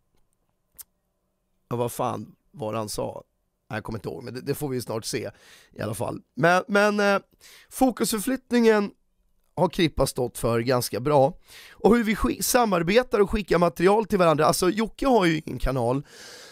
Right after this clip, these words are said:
<clears throat> på YouTube där han pratar om såna här saker. Det har ju både jag och Anjo. Eh, och därför skickar Jocke det till Anjo så att det liksom kan komma ut, för när Krippa ljuger och nej, så är det inte. Alltså, det har ju ändrats fokus hela tiden och det är ju för att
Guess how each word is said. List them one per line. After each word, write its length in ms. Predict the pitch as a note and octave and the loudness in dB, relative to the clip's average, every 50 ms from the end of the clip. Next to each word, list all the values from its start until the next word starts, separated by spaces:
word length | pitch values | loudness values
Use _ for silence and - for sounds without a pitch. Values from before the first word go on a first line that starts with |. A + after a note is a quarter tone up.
| - _ | -20 _
<clears throat> 760 | _ _ _ _ - - - A#3+ - - B3 B3 G3 E3+ - | _ _ _ _ -2 -2 -2 -2 -2 0 0 0 0 0 -2
på 80 | - F#3 | -4 -6
YouTube 320 | F3 E3 D3 - D#3+ C#3+ | -4 -4 -6 -6 -6 -4
där 80 | D3+ C#3+ | -4 -2
han 140 | C#3+ B2+ | -4 -4
pratar 380 | - - D#3 D#3 C#3 C3+ - F3 | -2 -2 0 0 0 -2 -2 -2
om 80 | D#3+ B2 | -2 -2
såna 180 | - C3+ C3 | -4 -6 -4
här 120 | D3 D#3+ D#3+ | -4 -4 -4
saker. 440 | - - - - - - - - | -6 -8 -10 -12 -12 -14 -14 -10
Det 100 | - C3 | -6 -4
har 160 | C#3 C#3+ D3 D3+ | -2 0 0 0
ju 60 | C#3+ | 0
både 220 | A#2+ A#2+ A2 A2+ | -2 -4 -4 -2
jag 240 | B2 C#3 D3 C#3 A2+ | 0 0 0 0 -2
och 140 | B2 A#2+ - | -4 -2 0
Anjo. 320 | D#3 D#3 C#3+ B2+ A#2+ B2 B2 A#2 - _ _ _ _ _ _ _ _ _ _ _ _ _ - - - - | 0 0 0 0 -2 -4 -6 -10 -18 _ _ _ _ _ _ _ _ _ _ _ _ _ -20 -20 -12 -6
Eh, 380 | B2 B2 B2 B2 B2+ B2+ B2 B2+ B2 - _ | -4 -2 0 2 2 2 2 2 0 -4 _
och 460 | - C#3+ C#3 C#3 C#3+ C#3+ - - - C3+ | 2 4 4 6 6 4 2 0 -4 -2
därför 260 | C#3 F3 G#3+ A3 - | -2 -2 -2 -2 -6
skickar 260 | - C4+ A#3+ - - | -6 -6 -6 -4 -4
Jocke 260 | A3+ D4 C4 - - D3+ | -4 -4 -4 -4 -4 -4
det 80 | C#3 | -4
till 140 | - - C#3+ | -2 -2 0
Anjo 260 | C3+ D3 G3 G#3+ G3 | 0 0 0 -2 -6
så 120 | - - D#3 | -6 -8 -8
att 60 | - | -6
det 160 | D3+ D#3+ D3+ | -6 -6 -6
liksom 300 | - - A#2+ - - C3 | -6 -8 -10 -10 -10 -10
kan 120 | C3+ C3 | -10 -8
komma 220 | - - D#3 C#3 C3 | -4 -4 -2 0 0
ut, 240 | C3 C3+ C3 - - | -2 -4 -6 -8 -10
för 100 | - C#3 | -10 -10
när 60 | C3+ | -10
Krippa 360 | - - D3+ C#3 - - C#3 | -8 -8 -8 -8 -6 -8 -8
ljuger 420 | C3+ A#2+ C3 C3 B2+ B2+ B2+ B2+ | -4 -4 -4 -4 -4 -4 -2 -2
och 80 | B2 B2 | 0 0
nej, 180 | B2+ B2+ C3 C3+ | 0 -2 -2 -4
så 200 | - - - D3+ | -6 -6 -4 -4
är 80 | B2+ | -4
det 40 | C3 | -6
inte. 140 | B2+ - C#3 | -6 -4 -4
Alltså, 220 | C#3+ C#3+ D#3 C#3 - _ - - - - - - - - - _ _ _ _ _ _ _ _ _ | -4 -2 -4 -6 -8 _ -20 -20 -20 -20 -20 -20 -20 -20 -20 _ _ _ _ _ _ _ _ _
det 100 | - E3+ | 2 4
har 120 | G#3 A#3 B3+ | 6 6 6
ju 60 | D4 | 6
ändrats 420 | C#4+ A3+ F3+ F#3 A3 A#3+ - - | 4 2 2 2 0 0 0 -2
fokus 440 | - - F3 D#3 - - D#3+ C#3 - | -2 -2 -2 -2 -2 -4 -2 0 0
hela 140 | D#3+ C#3 C3 | 0 0 -2
tiden 320 | - - C#3+ C#3+ B2+ C#3 C#3+ | -2 -2 -4 -2 -2 0 0
och 80 | D3 | 0
det 80 | C#3+ G3 | 0 0
är 40 | B3+ | -2
ju 80 | A#3+ | -2
för 140 | F3 - D#3+ | 0 0 0
att 120 | D3 - | -2 -2